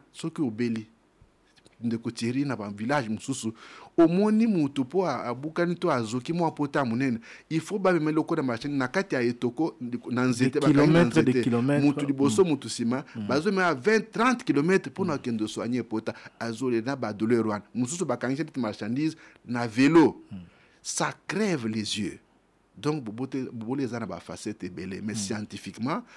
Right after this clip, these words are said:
Speaker 1: ba yaki ko définir bobo la parce que nous, toza kaka Congo te. Congo azali membre ya Nations Unies.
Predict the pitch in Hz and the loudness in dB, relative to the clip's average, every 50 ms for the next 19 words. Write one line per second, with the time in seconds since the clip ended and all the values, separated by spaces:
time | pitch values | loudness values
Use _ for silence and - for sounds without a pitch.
0 | - - - _ - 101 101 110 113 127 131 127 - 156 180 175 - 120 101 90 | -20 -20 -20 _ -10 -8 -6 -4 -4 -4 -6 -8 -10 -12 -12 -10 -8 -10 -8 -8
1 | 104 101 - - 104 117 123 117 104 92 90 90 92 101 104 101 98 87 - - | -8 -10 -8 -8 -6 -4 -4 -4 -4 -6 -10 -10 -6 -6 -4 -4 -6 -6 -8 -8
2 | 113 - - - 104 101 - - - _ _ _ _ _ - 104 101 87 - - | -10 -10 -8 -8 -8 -8 -10 -18 -20 _ _ _ _ _ -12 -10 -10 -10 -10 -8
3 | 101 101 98 113 117 123 123 120 - - - 120 - 98 90 - 92 90 98 104 | -8 -6 -6 -4 -4 -4 -6 -8 -10 -12 -12 -10 -10 -12 -12 -12 -14 -12 -10 -10
4 | 104 101 - 95 95 92 98 _ _ _ _ _ _ _ _ _ _ _ _ - | -10 -10 -10 -12 -12 -12 -14 _ _ _ _ _ _ _ _ _ _ _ _ -20
5 | _ - 104 95 107 110 110 107 101 95 95 98 101 101 107 110 110 110 104 95 | _ -10 -8 -8 -6 -4 -4 -4 -6 -6 -8 -10 -8 -6 -4 -4 -4 -6 -6 -8
6 | 92 95 92 92 92 90 98 - - 101 101 92 92 92 90 90 87 92 | -10 -12 -12 -12 -12 -14 -14 -12 -12 -10 -10 -10 -10 -12 -12 -12 -12 -14